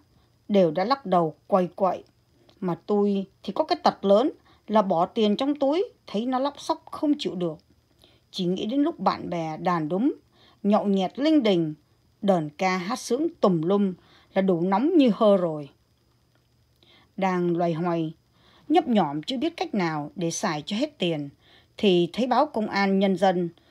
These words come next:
số ra ngày mười một tháng sáu năm hai nghìn không trăm hai mươi.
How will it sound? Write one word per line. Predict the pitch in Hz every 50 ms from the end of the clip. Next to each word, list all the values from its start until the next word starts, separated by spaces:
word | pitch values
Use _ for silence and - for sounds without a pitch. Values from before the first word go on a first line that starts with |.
| _ _ -
số | - - 233 262 311
ra | 269 262 247 240
ngày | 226 196 175 165 160 156
mười | 147 156 160 165 165 156 156
một | 160 156 147 - -
tháng | - 220 233
sáu | - - 202 202 262 302
năm | 294 226 214 208
hai | 202 214 214
nghìn | 202 190 170 156 139 139
không | - - 190 185 165
trăm | - 185 175 170
hai | 175 170
mươi. | 170 165 165 170 165 160 165